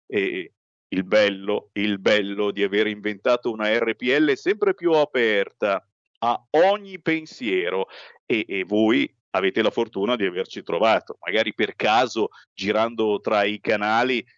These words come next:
siamo in T V sul settecentoquaranta o giù di lì, perché in alcune zone c'è un'altra canalizzazione, ma ci siamo in tutta Italia.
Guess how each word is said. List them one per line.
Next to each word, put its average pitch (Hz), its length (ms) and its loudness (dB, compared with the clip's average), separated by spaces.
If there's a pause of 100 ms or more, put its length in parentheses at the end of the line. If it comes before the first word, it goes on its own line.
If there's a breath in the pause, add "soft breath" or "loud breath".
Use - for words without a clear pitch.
siamo 120 540 0
in 110 140 -8
T 117 140 -4
V 143 240 2 (160 soft breath)
sul - 220 -4
settecentoquaranta 123 1400 0 (360)
o 151 160 2
giù 143 200 0
di 135 140 2
lì, 151 360 0
perché 110 280 -6
in 107 80 -4
alcune 117 380 -2
zone 131 420 2
c'è 110 160 -6
un'altra 113 340 0
canalizzazione, 117 1000 -2
ma 127 200 0
ci 147 180 -10
siamo 139 580 0
in 107 100 -14
tutta 165 300 -6
Italia. 139 600 2